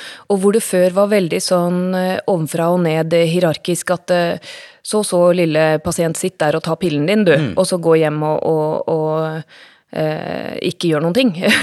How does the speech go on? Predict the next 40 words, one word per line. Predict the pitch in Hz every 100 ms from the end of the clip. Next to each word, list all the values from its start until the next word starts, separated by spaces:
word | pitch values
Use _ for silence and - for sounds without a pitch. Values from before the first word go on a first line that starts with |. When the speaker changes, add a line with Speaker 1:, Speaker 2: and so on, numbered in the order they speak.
| 233
Speaker 1:
<laughs> | 185 240 208 175
ikke | 185
sant? | 190 214 - - -
Nå | 208
er | 190 165
det | 165
jo | 180
veldig | 185 170
mye | 190
mer | 180 160 -
aktiv | 160 - - 185
behandling, | 190 196 175 247 330 - - - - -
og | 202 170
det | 160
er | 202
godt, | 196 175 - -
eh, | 175
dokumentert | 170 170 202 190 - 151 156 - -
i, | 165 160 160 175
eh, | 185 185 180 -
i | 160
forskning. | 175 202 - - 170 180 180 - - - - -
Men | 190
så | 185 -
er | - 160 190
det | 196
det | 170
at | 175 - -
for | - 214
at | 208
vi | 226
skal | - 247
få | 269
tilgang | - 214 196 285 -
til | 220 202 214 220 - 202
ny | 190 175
behandling, | 196 180 165 196
men | 220
også | 208 -
kanskje | 254 302 - 254